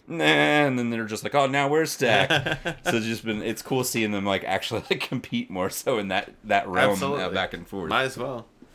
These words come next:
Speaker 1: What
Speaker 2: Uh,
Speaker 1: you got?
Speaker 2: I got a
Speaker 1: Sorry.
Speaker 2: couple more pieces of news for you, and
Speaker 1: Oh,
Speaker 2: then
Speaker 1: oh, no.
Speaker 2: uh, we'll wrap up here with a little talk on, on Black Friday stuff. Uh,
Speaker 1: Ooh.
Speaker 2: so, uh,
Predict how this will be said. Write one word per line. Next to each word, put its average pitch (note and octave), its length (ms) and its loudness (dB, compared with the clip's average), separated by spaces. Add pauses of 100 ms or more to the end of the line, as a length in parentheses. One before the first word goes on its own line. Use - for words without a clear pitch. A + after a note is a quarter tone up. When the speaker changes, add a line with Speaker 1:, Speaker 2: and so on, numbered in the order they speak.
(320)
Speaker 1:
What B2 160 2
Speaker 2:
Uh, C3+ 100 2
Speaker 1:
you B2 60 -6
got? G#2 340 -4
Speaker 2:
I B2 120 4
got D3 120 6
a C#3 60 4
Speaker 1:
Sorry. - 60 -4
Speaker 2:
couple D#3+ 280 0
more D#3 180 -4
pieces C#3 380 -8
of C#3+ 80 -6
news C#3+ 260 -6
for C#3 220 -4
you, C3+ 120 0
and A#2+ 280 -4
Speaker 1:
Oh, D3 40 -2
Speaker 2:
then D3+ 220 0
Speaker 1:
oh, D3 280 -4
no. D#3 300 -4
Speaker 2:
uh, A2 520 0
we'll A2+ 160 -2
wrap A#2 300 4
up A2+ 140 -2
here A2+ 260 -2
with G#2+ 260 -4
a G#2+ 60 -8
little G#2+ 120 -4
talk A2+ 300 -2
on, G#2+ 400 -6
on A2+ 220 -4
Black B2 240 -4
Friday A2 340 -6
stuff. F#2+ 500 -12 (400)
Uh, A#2 100 2 (200)
Speaker 1:
Ooh. D#2+ 460 0
Speaker 2:
so, B2+ 560 2
uh, B2 420 2